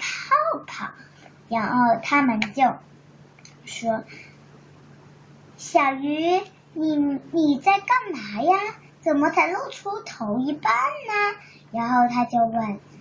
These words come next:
：“我在逃跑，因为后面有只鲨鱼要吃我。”然后三角鱼和他的宝贝又向右的游去，然后看到了一只小美鱼，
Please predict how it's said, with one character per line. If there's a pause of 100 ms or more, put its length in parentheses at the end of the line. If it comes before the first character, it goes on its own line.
(600)
：“我
在
逃
跑，
因
为
后
面
有
只
鲨 (340)
鱼
要
吃
我。” (440)
然
后 (680)
三
角
鱼
和
他
的
宝
贝 (200)
又
向 (580)
右
的
游
去， (420)
然
后
看
到
了 (1160)
一
只
小
美
鱼，